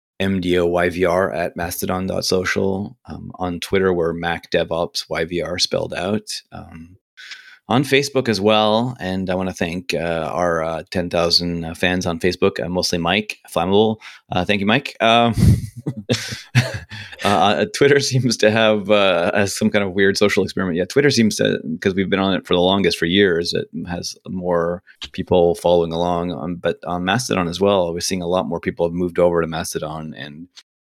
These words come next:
I, I know I'm try, try not to go on Twitter too much these days and try to explore Mastodon, uh, um, I've got an account on infosec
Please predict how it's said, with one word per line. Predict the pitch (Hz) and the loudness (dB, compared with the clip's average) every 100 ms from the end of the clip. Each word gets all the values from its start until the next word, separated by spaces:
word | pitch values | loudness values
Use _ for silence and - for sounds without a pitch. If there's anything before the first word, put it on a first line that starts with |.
| _ _ - | _ _ -10
I, | 85 | -6
I | 80 85 | -4 -4
know | 90 87 | -2 -2
I'm | 82 85 82 | -2 -4 -8
try, | - 87 | -6 -4
try | 87 - | -4 -4
not | 85 80 | -4 -6
to | |
go | 82 80 | -4 -4
on | 82 | -4
Twitter | - 82 82 | -6 -4 -4
too | 82 - | -4 -8
much | 80 - | -8 -8
these | 87 82 | -8 -4
days | 82 82 82 | 0 0 -2
and | 85 | -8
try | 82 82 | -6 -6
to | 85 82 _ _ _ - | -6 -10 _ _ _ -14
explore | - - 90 87 | -12 -2 2 2
Mastodon, | 85 85 87 92 90 87 87 85 | 2 -2 -4 -4 -2 -4 -6 -6
uh, | 87 85 - _ _ _ _ _ | -8 -10 -14 _ _ _ _ _
um, | 90 50 - - 50 - | -10 -8 -8 -8 -10 -6
I've | 80 87 | -4 -2
got | 90 | -2
an | 82 | -2
account | 80 85 | -6 -6
on | 85 80 | -6 -6
infosec | 90 87 90 - 90 87 | -6 -6 -4 -2 0 -2